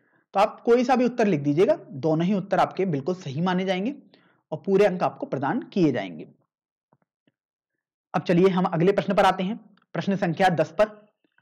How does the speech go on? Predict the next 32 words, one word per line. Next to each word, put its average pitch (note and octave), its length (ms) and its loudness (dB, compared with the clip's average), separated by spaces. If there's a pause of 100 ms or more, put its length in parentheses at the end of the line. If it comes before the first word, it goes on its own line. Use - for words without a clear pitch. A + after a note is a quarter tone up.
(720)
तो F3+ 60 -4
देखिए F3+ 240 0
प्रश्न A3+ 280 -2
संख्या G#3 340 2
दस F#3 220 0
में F#3 260 -2
आपको E3+ 300 0
बोला F3 220 4
गया E3+ 180 4 (320)
कि G#3+ 120 2 (800)
दिए F#3+ 380 2
गए A#3+ 140 6
प्रतिबंधों G#3 500 2
को G#3+ 160 0
संतुष्ट G#3+ 460 -2
करते F#3 280 2
हुए E3+ 220 2 (480)
अतपरवलय G3 540 2
का G3 120 2
समीकरण E3+ 420 -2
आपको D#3 320 -2
लिखना C#3+ 300 -4
है। G#3 180 -4 (920)
अब B3 200 0
यहां E3+ 220 -2
पर G#3 140 2
देखिए G#3 240 2
आपको G3 220 0
नाभि D3 340 2
दी G3 100 2
हुई G3+ 200 2
है A#3 80 2